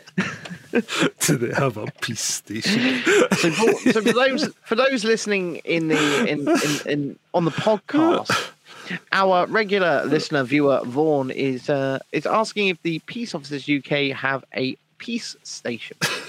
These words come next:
Speaker 2: <laughs> Yeah, around about twelve.
Speaker 1: Right. Anyway, moving on. Moving on.
Speaker 2: Moving on.
Speaker 1: I'd, I'd like to go back in time slightly, and, and I don't,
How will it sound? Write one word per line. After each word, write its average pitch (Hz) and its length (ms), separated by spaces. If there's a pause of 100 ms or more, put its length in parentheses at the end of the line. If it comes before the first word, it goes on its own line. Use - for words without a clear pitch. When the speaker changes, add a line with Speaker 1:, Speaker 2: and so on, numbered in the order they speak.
(460)
Speaker 2:
<laughs> 180 80 (1600)
Yeah, 226 180
around 202 220
about 123 300
twelve. 101 340 (640)
Speaker 1:
Right. 190 360 (120)
Anyway, 180 360
moving 190 320
on. 131 320
Moving 226 220
on. 175 200
Speaker 2:
Moving 202 540
on. 220 300
Speaker 1:
I'd, 285 160
I'd 339 280
like 254 200
to 185 120
go 143 180
back - 260
in 135 100
time 208 320
slightly, 156 420
and, 156 120
and 180 220
I 170 60
don't, 262 280